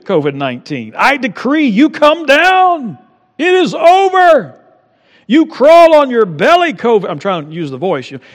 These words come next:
"You crawl on your belly, covid nineteen. Get out of America. You are now destroyed, covid nineteen. U S A is healed and well again." This was a year ago. And we know that after that declarative announcement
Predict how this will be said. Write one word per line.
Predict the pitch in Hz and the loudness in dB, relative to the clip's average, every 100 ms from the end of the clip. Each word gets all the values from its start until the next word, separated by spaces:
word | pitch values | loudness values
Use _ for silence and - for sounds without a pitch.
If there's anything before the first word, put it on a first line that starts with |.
| - | -2
"You | 240 | -2
crawl | - - 294 330 320 | -2 2 6 6 6
on | 277 254 | 2 0
your | 220 | -4
belly, | 147 233 330 302 | -2 0 2 -2
covid | 175 240 180 175 | -6 -8 -8 -10
nineteen. | 175 156 151 160 131 | -8 -10 -10 -14 -8
Get | 220 339 | -6 -6
out | - 240 320 247 | 0 0 0 -2
of | 269 | 0
America. | 269 247 311 302 277 233 139 | 0 2 4 4 0 -6 -8
You | 180 339 285 | -4 -4 -2
are | 294 311 | 0 0
now | 262 214 285 330 320 | 0 -4 -2 -2 -2
destroyed, | 240 247 - _ _ 226 269 339 339 320 262 196 | -4 -10 -12 _ _ -2 2 6 6 6 2 -4
covid | - 233 202 165 | -12 -8 -8 -8
nineteen. | 160 139 143 151 _ _ _ _ _ _ _ _ _ _ _ _ _ _ | -12 -16 _ -20 _ _ _ _ _ _ _ _ _ _ _ _ _ _
U | 127 269 | -8 0
S | 302 277 | 0 2
A | 285 302 | 0 0
is | 294 226 | -2 -8
healed | - 320 349 339 302 | -4 0 2 0 -4
and | 269 254 208 | -6 -6 0
well | 294 311 | 2 2
again." | 254 247 160 | -2 -6 -8
This | 190 | -10
was | 214 | -10
a | 226 | -8
year | 247 320 | -6 -8
ago. | 302 262 196 117 _ _ _ _ _ _ _ _ _ _ _ | -8 -10 -12 -16 _ _ _ _ _ _ _ _ _ _ _
And | 123 | -16
we | 131 | -12
know | 151 185 | -6 -4
that | 170 170 | -2 -2
after | 185 180 185 160 | -2 -6 -10 -2
that | 170 170 - 139 | -2 -2 -6 -12
declarative | 127 - 180 202 208 196 175 156 120 104 - | -12 -10 -2 0 2 2 2 -2 -4 -14 -14
announcement | 143 147 156 143 - 107 | -10 -8 -8 -10 -16 -20